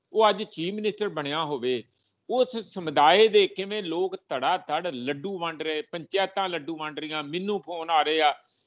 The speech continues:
ਕਿ ਅਸੀਂ, ਅਹ, ਇਸ ਜ਼ਿਲ੍ਹੇ ਦੀਆਂ, ਮੋਹਾਲੀ ਜ਼ਿਲ੍ਹੇ ਦੀਆਂ ਪੰਚਾਇਤਾਂ ਇਕੱਠੀਆਂ, ਇਕੱਠੀਆਂ ਹੋ ਕੇ ਕੱਲ੍ਹ ਲੱਡੂ ਵੰਡ ਰਹੀਆਂ, ਹੋਰ ਖਾਸ ਕਰ ਉਹਨਾਂ 'ਚ ਦਲਿਤ ਜਿਹੜੇ ਲੋਕ ਹੈਗੇ। ਇਸ ਗੱਲ ਨੂੰ ਸਮਝਣਾ ਚਾਹੀਦਾ ਕਿ ਇੱਕ ਗਲਬਾ ਬੜਾ ਜਿਹੜਾ ਭਾਰੀ ਪਿਆ ਆ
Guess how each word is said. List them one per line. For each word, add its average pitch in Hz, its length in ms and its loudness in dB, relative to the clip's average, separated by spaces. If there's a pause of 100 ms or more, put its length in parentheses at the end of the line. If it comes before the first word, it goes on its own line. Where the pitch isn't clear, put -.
(100)
ਕਿ 180 180 4
ਅਸੀਂ, 165 340 -2
ਅਹ, 160 800 0
ਇਸ 175 140 -4
ਜ਼ਿਲ੍ਹੇ 170 320 -4
ਦੀਆਂ, 165 200 -8
ਮੋਹਾਲੀ 151 380 2
ਜ਼ਿਲ੍ਹੇ 208 240 2
ਦੀਆਂ 190 180 -4
ਪੰਚਾਇਤਾਂ 170 480 -6
ਇਕੱਠੀਆਂ, 160 500 -6
ਇਕੱਠੀਆਂ 151 340 -12
ਹੋ 147 80 -4
ਕੇ 151 120 -4
ਕੱਲ੍ਹ 160 300 0
ਲੱਡੂ 151 280 -4
ਵੰਡ 147 220 -4
ਰਹੀਆਂ, 147 360 -2
ਹੋਰ 185 360 2 (320)
ਖਾਸ 170 260 6
ਕਰ 175 180 -2
ਉਹਨਾਂ 165 220 -8
'ਚ 165 100 -8
ਦਲਿਤ 131 420 -4
ਜਿਹੜੇ 101 220 -8
ਲੋਕ 95 360 -14
ਹੈਗੇ। - 180 -18 (600)
ਇਸ 233 280 6
ਗੱਲ 202 300 4
ਨੂੰ 220 160 -4
ਸਮਝਣਾ 214 520 -4
ਚਾਹੀਦਾ 147 400 -4
ਕਿ 196 160 -4
ਇੱਕ 180 140 -8
ਗਲਬਾ 147 540 6
ਬੜਾ 127 260 0
ਜਿਹੜਾ 120 260 -4
ਭਾਰੀ 123 480 -4
ਪਿਆ 151 280 2
ਆ 104 420 -6